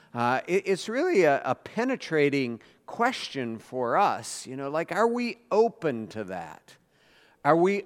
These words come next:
open to, to understanding God as He lays Himself out here, as He, uh, reveals Himself in His Word, and that we don't live deceived? Walter Brueggemann, who is, uh, an Old Testament scholar,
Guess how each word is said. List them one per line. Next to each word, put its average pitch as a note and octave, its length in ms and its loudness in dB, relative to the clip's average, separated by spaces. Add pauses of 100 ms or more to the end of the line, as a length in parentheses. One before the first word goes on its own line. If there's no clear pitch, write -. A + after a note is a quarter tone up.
open G#3 600 2
to, C#3+ 440 -4 (320)
to E3+ 260 0
understanding F3+ 760 -2
God C#3+ 340 4
as B2 220 -4
He D3 120 -4
lays D3+ 640 2
Himself C#3 640 -2
out C#3+ 460 -2
here, B2+ 320 -6
as A#2 160 -6
He, B2 240 -8 (380)
uh, A#2 280 0
reveals C3 720 -2
Himself B2 580 -4
in B2 120 -8
His G#2+ 180 -10
Word, A2+ 640 -4 (320)
and C3+ 220 0
that D3+ 180 2
we D3 120 0
don't D#3+ 480 0
live C#3 400 -2
deceived? A2 720 -4
Walter C3+ 340 0
Brueggemann, A#2+ 640 -2
who A#2+ 260 -4
is, A2+ 380 -4
uh, G#2 440 -2 (320)
an G#2+ 200 -6
Old A#2+ 300 -2
Testament A#2+ 580 -2
scholar, A#2 640 0